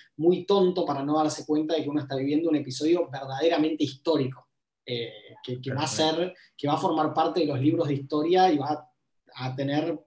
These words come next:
Speaker 1: páginas y páginas y páginas. Pero en general, mientras la historia transcurre, es difícil darse cuenta de lo importantes que son esos momentos.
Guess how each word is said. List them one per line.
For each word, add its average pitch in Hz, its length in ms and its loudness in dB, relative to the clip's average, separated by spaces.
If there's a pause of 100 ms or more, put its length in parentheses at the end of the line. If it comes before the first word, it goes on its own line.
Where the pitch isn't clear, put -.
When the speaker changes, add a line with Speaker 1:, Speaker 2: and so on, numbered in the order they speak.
(120)
Speaker 1:
páginas 165 420 -2
y 131 60 -2
páginas 143 380 -4
y 127 60 -6
páginas. - 480 -4 (1120)
Pero 185 200 6
en 202 120 4
general, 233 720 2
mientras 147 440 2
la 156 80 2
historia 196 340 0
transcurre, 196 500 -4
es 160 60 -2
difícil 170 460 -2
darse 131 340 -4
cuenta 139 400 -2
de 135 160 -2
lo 147 100 0
importantes 139 600 -4
que 120 100 -14
son 135 180 -10
esos 127 240 -10
momentos. 123 720 -10